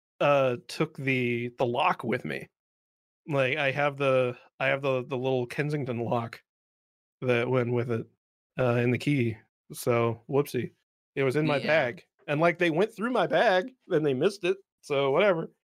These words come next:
Speaker 2: So, uh, I remember when I got fired from my last job, I had taken a computer out from somewhere and put it in the back of my car, and then, uh,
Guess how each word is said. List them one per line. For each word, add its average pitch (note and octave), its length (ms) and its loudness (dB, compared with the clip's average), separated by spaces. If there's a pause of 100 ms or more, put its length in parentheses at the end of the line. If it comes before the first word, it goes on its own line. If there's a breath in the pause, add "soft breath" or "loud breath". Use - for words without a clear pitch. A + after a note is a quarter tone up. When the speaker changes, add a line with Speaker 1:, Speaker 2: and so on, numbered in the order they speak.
(300)
Speaker 2:
So, C3+ 880 2 (580)
uh, A#2+ 560 0 (220)
I C#3+ 100 0
remember C#3+ 480 -4
when C3+ 140 -2
I C#3+ 100 0
got D3 240 -4
fired C3 340 -2
from A#2 140 -10
my A#2+ 200 -2
last G#2 340 -4
job, F2+ 240 -6 (960)
I C3 140 0
had C#3+ 160 -2
taken D#3+ 300 -4
a C3+ 60 -4
computer C3+ 680 -2 (320)
out C#3+ 220 0
from B2+ 160 -14
somewhere D3+ 260 -6
and A2+ 100 -4
put C3+ 120 -6
it - 20 -4
in B2 60 -4
the A#2 80 -8
back A#2+ 180 -2
of B2 60 -10
my G#2+ 120 -6
car, C#3+ 320 0 (680)
and B2+ 260 -2
then, A#2+ 600 -2 (180)
uh, B2+ 180 0